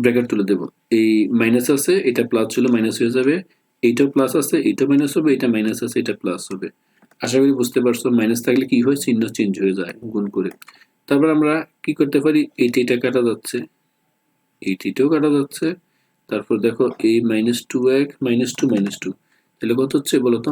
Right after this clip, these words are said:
মাইনাস ফোর, মাইনাস ফোর স্কয়ার, স্কয়ার করলে মাইনাসটা প্লাস হয়ে যায়, অর্থাৎ এই মাইনাস ফোর into মাইনাস ফোর স্কয়ার মানে এটা, তাই মাইনাসে মাইনাসে প্লাস, চার চার কত হচ্ছে,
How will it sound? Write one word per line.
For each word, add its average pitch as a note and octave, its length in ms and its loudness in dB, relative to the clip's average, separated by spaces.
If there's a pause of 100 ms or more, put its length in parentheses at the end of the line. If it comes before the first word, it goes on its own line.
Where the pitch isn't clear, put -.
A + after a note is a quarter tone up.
মাইনাস A2 280 -2 (100)
ফোর, F#2+ 180 -2 (580)
মাইনাস A2 240 -2
ফোর A#2 100 0 (160)
স্কয়ার, D3+ 240 0 (640)
স্কয়ার B2+ 220 2 (100)
করলে C3+ 260 4
মাইনাসটা A2 440 0
প্লাস G2+ 240 0
হয়ে G2+ 160 0
যায়, G2 180 -2
অর্থাৎ C3+ 260 -2 (120)
এই A#2+ 60 2 (100)
মাইনাস A2 360 -4
ফোর C3 200 0 (240)
into G#2+ 280 -4 (160)
মাইনাস G2 300 -4
ফোর F#2 120 -8 (220)
স্কয়ার G#2+ 260 0
মানে G#2 180 -2
এটা, F#2 180 -8 (380)
তাই A#2+ 180 -2
মাইনাসে A#2 280 0
মাইনাসে C3 240 0 (100)
প্লাস, C3+ 260 0 (400)
চার A#2 160 0 (140)
চার A#2+ 100 0 (120)
কত B2 140 -4
হচ্ছে, - 140 -4